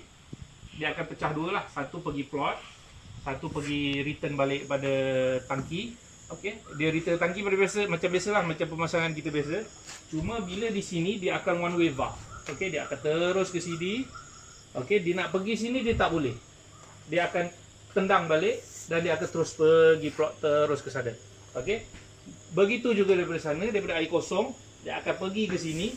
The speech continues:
Dia akan masuk ke sini, dia tak boleh. Dia akan reject balik, dia akan return balik, terus ke plot. So, ini dia panggil banyak nama lah. Dia panggil one way valve, ah, dia panggil check valve, dia panggil non-return valve,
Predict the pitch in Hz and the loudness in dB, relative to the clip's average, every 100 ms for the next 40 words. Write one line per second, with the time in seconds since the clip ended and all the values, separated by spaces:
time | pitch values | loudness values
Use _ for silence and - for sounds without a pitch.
0 | - - - - - - - 165 156 165 | -10 -18 -18 -16 -14 -12 -12 -10 -6 -4
1 | 175 185 180 190 - 240 214 208 254 254 | -2 0 0 -2 2 2 2 0 -2 -4
2 | 226 170 165 139 151 175 160 156 170 170 | -2 -2 -2 -2 -4 -4 -4 -2 -2 0
3 | 226 160 156 170 151 - - 170 185 180 | -2 -2 -4 -4 -6 -10 -2 2 4 2
4 | - 185 165 147 147 - - 170 165 170 | 2 2 4 4 2 -4 -2 2 4 4
5 | 175 - 147 139 131 - - - - 208 | 2 0 -2 -2 -4 -10 -18 -18 4 6
6 | 202 214 240 247 220 214 202 220 214 208 | 6 4 2 4 4 4 4 6 6 4
7 | 170 185 196 - 175 185 208 208 - - | 2 2 2 0 0 2 4 6 4 0
8 | 156 147 156 156 151 139 127 143 170 170 | -4 -2 0 2 4 2 4 2 0 2
9 | 175 160 - - - - - - 135 143 | 4 2 -4 -18 -20 -20 -20 -10 -4 -2
10 | 156 147 139 139 139 135 127 - 165 180 | -2 -2 0 0 0 -2 -4 -2 -2 -2
11 | 165 185 180 - - - - - - - | 0 4 4 2 -4 -18 -20 -20 -20 -18
12 | - 127 - 139 139 139 139 139 135 135 | -10 -6 -2 -2 2 4 6 4 2 0
13 | 143 151 143 147 - 170 196 175 185 185 | 2 4 4 0 2 2 2 4 4 4
14 | - | 0